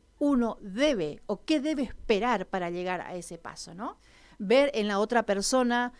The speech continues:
si tiene los mismos valores, si tienes los mi-, las mismas virtudes,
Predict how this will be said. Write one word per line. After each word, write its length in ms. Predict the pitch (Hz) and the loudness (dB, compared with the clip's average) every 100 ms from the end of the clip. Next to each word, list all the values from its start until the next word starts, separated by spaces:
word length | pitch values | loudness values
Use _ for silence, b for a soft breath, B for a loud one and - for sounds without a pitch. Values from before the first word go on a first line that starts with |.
| b | b
si 540 | - - 214 202 202 202 | -12 -8 -6 -4 -6 -2
tiene 260 | 214 214 208 | 0 0 0
los 140 | 180 | -2
mismos 260 | 208 202 180 | -2 -2 0
valores, 520 | 180 262 240 226 220 | 8 10 10 8 4
si 100 | 202 | -2
tienes 320 | 208 202 175 | -2 -4 -8
los 400 | 202 196 196 196 | -10 -6 -6 -6
mi-, 180 | 208 220 | -6 -8
las 140 | 202 | -6
mismas 260 | 202 214 196 | -4 -2 -2
virtudes, 640 | 190 185 294 240 208 202 | -4 2 4 6 4 0